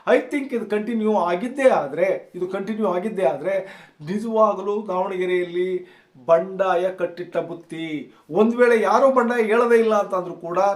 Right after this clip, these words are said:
ನಿಂತಂತ ಕ್ಯಾಂಡಿಡೇಟ್ ನಿಂತು ಅವರೇ ಕಾಲೆಳೆದು ಸೋಲಿಸ್ತಾರೆ. ಇದು ಒಳ ರಾಜಕೀಯ, ಎಲ್ಲ ರಾಜಕಾರಣಿಗಳು ಮಾಡ್ತಾರೆ, ಎಲ್ಲ ಪಕ್ಷಗಳಲ್ಲೂ ನಡೆಯುತ್ತೆ. ಇದೇನು ಕಾಂಗ್ರೆಸ್, ಜೆ ಡಿ ಎಸ್, ಬಿ ಜೆ ಪಿ ಅಂತಲ್ಲ,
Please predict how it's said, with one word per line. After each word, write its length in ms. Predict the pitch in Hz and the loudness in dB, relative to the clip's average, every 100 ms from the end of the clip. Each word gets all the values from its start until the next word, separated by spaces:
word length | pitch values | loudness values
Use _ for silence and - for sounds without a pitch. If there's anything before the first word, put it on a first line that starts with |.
| 180 | -2
ನಿಂತಂತ 500 | 214 226 233 220 214 | -4 -4 -2 -2 -2
ಕ್ಯಾಂಡಿಡೇಟ್ 560 | 202 196 185 180 175 170 | -2 -2 0 0 -2 -6
ನಿಂತು 240 | 170 202 | -8 -4
ಅವರೇ 300 | 180 185 202 | -2 -2 -4
ಕಾಲೆಳೆದು 460 | 175 170 165 170 - | -2 -2 -2 -8 -8
ಸೋಲಿಸ್ತಾರೆ. 920 | 175 175 - 151 165 165 - - - | -6 -8 -10 -4 -2 -2 -6 -20 -6
ಇದು 180 | 214 254 | -2 -2
ಒಳ 220 | 190 185 | 0 2
ರಾಜಕೀಯ, 440 | 214 202 - 202 | 2 2 -2 -2
ಎಲ್ಲ 400 | 233 147 185 226 | 0 0 0 2
ರಾಜಕಾರಣಿಗಳು 560 | 226 220 214 220 214 214 | 2 2 2 0 2 -2
ಮಾಡ್ತಾರೆ, 400 | 208 208 254 262 | 0 -2 0 2
ಎಲ್ಲ 160 | 220 196 | 2 0
ಪಕ್ಷಗಳಲ್ಲೂ 580 | 202 190 220 220 208 | -2 -2 2 4 2
ನಡೆಯುತ್ತೆ. 400 | 202 180 175 170 | 0 -2 -2 -4
ಇದೇನು 240 | 156 190 156 - - - | -6 -6 -8 -14 -18 -2
ಕಾಂಗ್ರೆಸ್, 560 | 196 196 202 190 214 202 | 0 0 -4 -6 -8 -6
ಜೆ 140 | 190 | -6
ಡಿ 80 | 196 | -4
ಎಸ್, 420 | 190 - 196 180 | -4 -6 -4 -4
ಬಿ 160 | 196 214 | -2 -2
ಜೆ 140 | 196 | -2
ಪಿ 140 | 185 | -2
ಅಂತಲ್ಲ, 480 | 185 175 170 143 - | -4 -2 -4 -4 -10